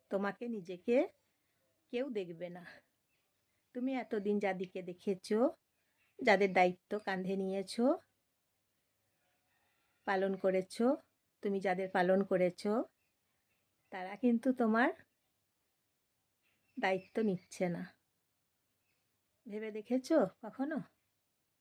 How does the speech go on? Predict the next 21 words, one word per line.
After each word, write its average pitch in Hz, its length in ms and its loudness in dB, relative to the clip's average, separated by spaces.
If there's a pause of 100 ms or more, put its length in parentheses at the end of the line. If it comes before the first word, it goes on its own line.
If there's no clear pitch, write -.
(320)
তাই 208 280 -8 (1120)
নিজের 208 380 2
দায়িত্বও 196 500 2 (300)
নিজে 214 220 -4 (120)
কাঁধে 202 320 2
নিতে 180 280 -6
হবে, 190 220 -6 (880)
নিজেকে 208 360 -8 (140)
নিতে 185 260 -6
হবে, 175 240 -4 (1080)
অন্যেরা 240 540 6
কেউ 247 120 6 (140)
নেবে 185 280 4
না। 180 60 -4 (1700)
অন্যেরা 233 440 2
তোমাকে 220 280 0 (120)
বরং 202 220 6 (180)
বলবে, 196 320 4 (580)
"তুমি 254 160 4 (100)
আমাদের 220 360 2
জন্য 262 180 4